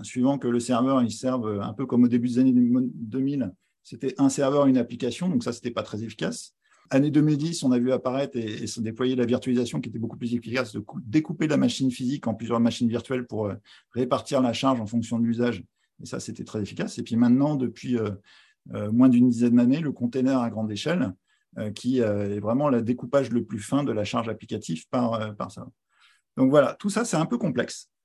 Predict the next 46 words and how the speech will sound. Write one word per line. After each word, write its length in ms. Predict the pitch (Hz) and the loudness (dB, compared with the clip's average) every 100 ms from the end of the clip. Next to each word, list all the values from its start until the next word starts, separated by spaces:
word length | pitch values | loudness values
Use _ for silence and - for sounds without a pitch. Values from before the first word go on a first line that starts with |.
| _ _ _ _ | _ _ _ _
Donc, 240 | 131 123 | 0 2
euh, 280 | 135 135 131 - - | 2 4 2 0 -6
comment, 400 | 160 170 190 180 | -2 2 2 2
comment 180 | - 180 | 0 -2
est-ce 120 | 202 | -2
qu'on 100 | 160 | -4
transmet 560 | 127 156 151 156 156 135 | -4 -4 -4 -2 -2 -2
ce 180 | - 123 | -4 -2
savoir ? 480 | 135 131 147 185 | 0 2 4 4
Ben, 240 | 147 120 113 | 2 2 0
chez 200 | - 135 | -4 -4
Thales 320 | 139 139 143 | -2 0 0
D 120 | 127 139 | 0 0
I 80 | |
S, 180 | 151 151 | 0 2
nous, 120 | 123 | 4
on 60 | 123 | 6
a 80 | 120 | 4
créé 240 | - 143 | 2 -4
une, 460 | 143 123 110 107 - | 0 0 0 -4 -2
une 160 | 120 117 | -2 0
Cloud 180 | 147 | 0
Academy 540 | 139 123 123 120 156 247 _ _ _ _ | 0 0 0 2 0 -2 _ _ _ _
sur 160 | - | -8
lequel 220 | 123 147 165 | -4 -2 -2
on 80 | |
s'est 140 | 123 123 | -2 -4
créé 220 | - 151 | -6 -2
un 160 | 139 113 | -2 -2
track 420 | - 131 - - _ | -4 -8 -8 -20 _
spécifique. 720 | _ 127 - - - - - _ _ - | _ -10 -10 -10 -10 -12 -18 _ _ -8
Donc, 160 | 117 120 | -4 -2
il 40 | |
y 20 | |
a 40 | 127 | -4
très 240 | - 180 | -2 0
peu 100 | 196 | 0
de 60 | 185 | -2
contenu 320 | 151 123 151 | -2 -2 -2
qui 100 | 127 | 0
existe, 340 | 104 131 - | -2 -4 -4
hein, 80 | 117 | -2
malheureusement, 520 | 113 113 110 110 131 | 0 -2 -2 0 0
sur 160 | 147 - | -2 -8
le 80 | 98 | -8
sujet. 380 | 113 104 156 | -6 -6 -6